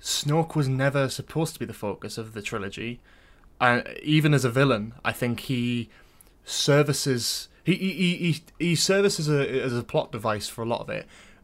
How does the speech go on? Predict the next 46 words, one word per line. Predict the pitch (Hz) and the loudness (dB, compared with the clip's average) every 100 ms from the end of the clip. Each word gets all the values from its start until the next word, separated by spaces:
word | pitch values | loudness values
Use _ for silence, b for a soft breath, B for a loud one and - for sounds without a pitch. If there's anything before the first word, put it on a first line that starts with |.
| _ | _
Um, | 117 113 110 110 107 b b b b b b - _ _ _ _ - | 4 6 4 -4 -10 b b b b b b -20 _ _ _ _ 0
but | 139 | 4
I, | 135 143 | 6 6
and | 156 | 6
I | 147 147 | 6 6
understand | 160 156 - 160 156 | 6 4 2 2 2
there's | 147 | 2
a | 135 | 2
level | 139 131 | 2 2
of | 127 | 0
it | 120 | 0
where | 117 113 | -2 -2
with, | 113 107 - - - | -4 -8 -16 -20 -12
with | 123 - | -10 -8
Clone | - 139 131 | -4 -2 -2
Wars | 123 120 | -4 -4
and | 117 | -4
with | 120 | -4
Rebels, | 120 113 | -4 -4
and | 113 | -6
we're | |
so | 107 147 | -4 -4
used | 127 135 - | -2 -4 -6
to | 117 | -6
having | 120 117 | -6 -4
backstories | 117 - - 123 120 117 | -6 -6 -8 -8 -8 -8
and | |
explanations | 104 - 120 117 - | -10 -10 -10 -12 -12
for | - | -8
everyone, | 117 113 113 113 b b b - _ _ - - - - | -8 -8 -10 -12 b b b -20 _ _ -20 -14 -8 -2
and | 135 143 | 0 0
a | 151 | 0
part | 156 160 | 6 6
of | 151 | 6
me, | 139 | 2
uh, | 123 135 | 2 2
agrees | - 170 185 | 2 4 2
with | 107 | 2
that. | 95 95 | -2 -2
I | 117 | 0
would | 120 | 2
like | 131 135 | 2 0
to | 123 | -2
have | 113 | -2
eventually | 110 139 151 120 107 | 0 0 -2 -6 -8
seen | - 110 104 104 | -6 -4 -2 -2